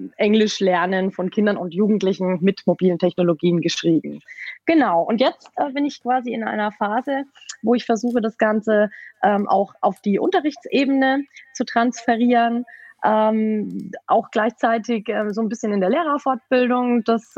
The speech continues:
ähm, auch ein bisschen stärker noch zu verbreiten. In der Lehrerfortbildung bin ich auch allgemein sehr leidenschaftlich tätig. Genau, ich glaub, das ist so ein kleiner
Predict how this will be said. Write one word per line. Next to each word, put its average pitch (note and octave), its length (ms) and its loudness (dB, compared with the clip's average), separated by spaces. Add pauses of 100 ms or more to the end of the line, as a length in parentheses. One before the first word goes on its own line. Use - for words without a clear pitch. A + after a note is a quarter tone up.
ähm, G#3+ 380 2
auch A#3 220 2 (340)
ein - 180 -2
bisschen C4 380 2
stärker A#3+ 480 -2
noch B3 180 -4
zu A#3+ 120 -10
verbreiten. A3+ 500 -2
In G3+ 140 0
der F#3+ 100 2
Lehrerfortbildung F#3 600 -2
bin E3+ 80 -2
ich E3+ 100 -2
auch - 80 -10
allgemein B3+ 580 2 (320)
sehr A#3 260 2
leidenschaftlich A3 920 -2
tätig. G#3+ 600 0 (640)
Genau, A3+ 320 4
ich A3+ 80 -8
glaub, A3 160 -8
das A#3+ 120 -12
ist A3+ 140 -12
so A3 100 -2
ein G#3 280 -6 (360)
kleiner F#3+ 540 -6